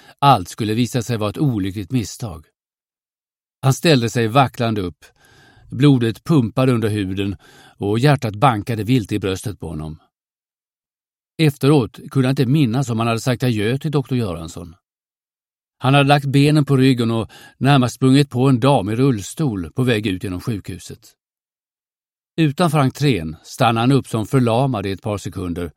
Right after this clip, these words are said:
Eftermiddagen hade trätt in i det sedvanliga gråa vintermörkret och en isande snålblåst ven förbi och öppnade upp hans rockslag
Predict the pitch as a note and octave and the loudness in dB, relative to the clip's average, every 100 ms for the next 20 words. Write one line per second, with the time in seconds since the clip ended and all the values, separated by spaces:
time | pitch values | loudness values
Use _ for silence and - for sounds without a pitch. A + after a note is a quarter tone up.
0 | _ _ _ _ _ _ _ _ _ _ | _ _ _ _ _ _ _ _ _ _
1 | - D#3+ - A#2 A#2 A2 B2 B2+ B2 B2 | 0 0 0 -2 0 2 2 2 2 0
2 | - C#3 - D3+ A2+ A2+ - D3+ C3 G#2+ | 0 -2 2 2 2 -2 -4 0 0 0
3 | G2+ G#2+ B2+ A#2+ G#2 C3 B2 G2+ G2 B2+ | -2 0 0 0 0 2 2 0 0 0
4 | A2 G2+ F#2+ A2 - A2+ G2+ - _ _ | 0 -4 -4 -4 -4 -8 -8 -18 _ _
5 | _ _ _ A2+ B2 C3 D3+ A2+ C3+ C3 | _ _ _ -2 2 4 2 0 0 -2
6 | A#2+ - D3 A#2 G2+ A#2 B2+ G2 - G#2+ | -2 0 2 2 0 0 0 -2 -6 -6
7 | F#2 A2 A2+ G2 G#2 G#2 - - - A#2+ | -4 -4 -4 -2 -4 -4 -8 -20 -4 -4
8 | A2+ A#2 B2+ A#2 G#2+ C3 - - B2 F#2 | -2 0 0 0 -2 -2 -2 -6 -4 -4